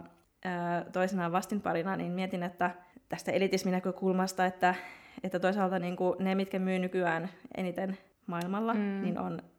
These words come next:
Speaker 1: hyvin viihteellisiä kirjoja, varsinkin niinku, jos onnistuu tulemaan sensaatioksi TikTokissa, niin ihan varmasti, ää, myy paljon ja saa paljon lukijoita, niin että voiko tämmöiset viihdekirjat niinku, on,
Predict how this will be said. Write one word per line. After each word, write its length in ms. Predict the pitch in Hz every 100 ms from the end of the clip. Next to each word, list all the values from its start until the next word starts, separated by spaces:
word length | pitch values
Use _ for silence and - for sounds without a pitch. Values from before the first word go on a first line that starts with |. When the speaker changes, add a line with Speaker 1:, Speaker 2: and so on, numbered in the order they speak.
| -
Speaker 1:
hyvin 200 | 196 -
viihteellisiä 540 | 185 - 247 247 262 254
kirjoja, 440 | 247 247 240 240 - - _
varsinkin 360 | 180 180 180 170
niinku, 240 | 165 185 - -
jos 180 | 180
onnistuu 720 | - 170 180 175 170 - - -
tulemaan 340 | 175 170 185
sensaatioksi 800 | 190 190 185 175 180 - 180 - _
TikTokissa, 640 | - - 262 269 - 254 - - -
niin 340 | 196 185 175 -
ihan 180 | 190 170
varmasti, 580 | 185 226 - 208 - _ _
ää, 200 | 196 180
myy 240 | 185 196 190
paljon 500 | 190 190 185 180 - - -
ja 100 | 180
saa 180 | 190 180
paljon 240 | 185 180
lukijoita, 640 | 190 190 185 170 175 170 - 185
niin 320 | 175 170 170 - _ -
että 360 | 180 180 180 - - - -
voiko 200 | 196 196
tämmöiset 320 | 196 190 - - -
viihdekirjat 580 | 202 240 226 214 190 180
niinku, 380 | 175 170 175 170 170 - - _ _
on, 140 | 196